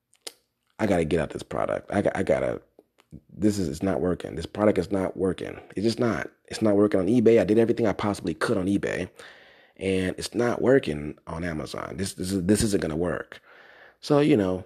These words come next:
so right now I'm selling through. I, I lower my price. Um, uh, see, I think the, the, the profit was maybe about three dollars and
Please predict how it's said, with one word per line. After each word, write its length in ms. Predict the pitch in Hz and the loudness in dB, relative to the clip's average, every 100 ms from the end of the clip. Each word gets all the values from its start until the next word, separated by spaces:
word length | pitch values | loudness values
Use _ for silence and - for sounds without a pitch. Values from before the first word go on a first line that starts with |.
| _ | _
so 460 | - - 101 98 90 | -4 2 4 4 2
right 220 | 95 120 | 4 4
now 440 | 117 120 113 107 101 _ - - _ - - - - | 4 4 6 4 0 _ -20 -20 _ -20 -16 -14 -10
I'm 140 | 85 | -6
selling 400 | - - 113 107 | 0 6 6 6
through. 480 | - 95 101 101 87 | 4 4 6 6 4
I, 140 | 82 | 2
I 180 | 82 64 | 0 -2
lower 260 | 76 104 104 | 2 4 4
my 140 | 95 | 2
price. 640 | - 92 90 87 - - - - | 0 -2 0 -2 -4 -10 -12 -6
Um, 500 | 82 78 76 - - - _ _ _ _ - - - _ _ - | -2 -2 -4 -6 -10 -16 _ _ _ _ -20 -20 -20 _ _ -8
uh, 460 | 85 80 60 50 50 50 - _ _ _ _ _ _ _ _ _ _ _ - - - _ | -4 0 0 -2 -6 -10 -14 _ _ _ _ _ _ _ _ _ _ _ -16 -14 -16 _
see, 160 | - - | -6 -2
I 60 | - | 2
think 220 | 160 160 | 4 4
the, 120 | 85 - | -2 0
the, 320 | 101 87 80 | 2 4 2
the 120 | - 85 | -2 -6
profit 680 | - 113 113 - 92 92 - | -2 -2 -2 2 4 2 0
was 880 | 90 92 90 90 90 85 80 - - | -2 0 0 -2 -2 -4 -6 -8 -2
maybe 200 | 101 98 | 2 4
about 280 | 90 78 - | 4 2 2
three 200 | 98 95 | 4 6
dollars 480 | 90 90 92 85 | 4 4 4 2
and 420 | 82 73 57 55 | -2 -6 -8 -10